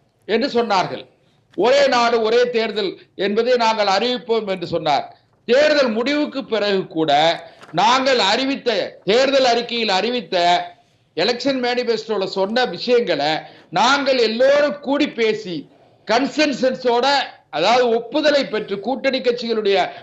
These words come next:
ஒப்புதலை பெற்று நாங்கள் நிறைவேற்றுவோம் என்றுதான் சொல்கிற க-, ப-, ப-, மரியாதைக்குரிய மோடி அவர்கள் சொன்னார்களே தவிர, எந்த இடத்திலையும் காம்ப்ரமைஸ் ஆகிறதோ அல்லது எங்களுடைய நிலைப்பாடுகளை மாற்றிக்கொள்ளவோ நாங்கள் இல்லை.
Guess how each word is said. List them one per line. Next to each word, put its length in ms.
ஒப்புதலை 520
பெற்று 760
நாங்கள் 360
நிறைவேற்றுவோம் 840
என்றுதான் 360
சொல்கிற 480
க-, 560
ப-, 220
ப-, 400
மரியாதைக்குரிய 560
மோடி 280
அவர்கள் 420
சொன்னார்களே 420
தவிர, 540
எந்த 460
இடத்திலையும் 680
காம்ப்ரமைஸ் 600
ஆகிறதோ 500
அல்லது 380
எங்களுடைய 1000
நிலைப்பாடுகளை 680
மாற்றிக்கொள்ளவோ 840
நாங்கள் 340
இல்லை. 580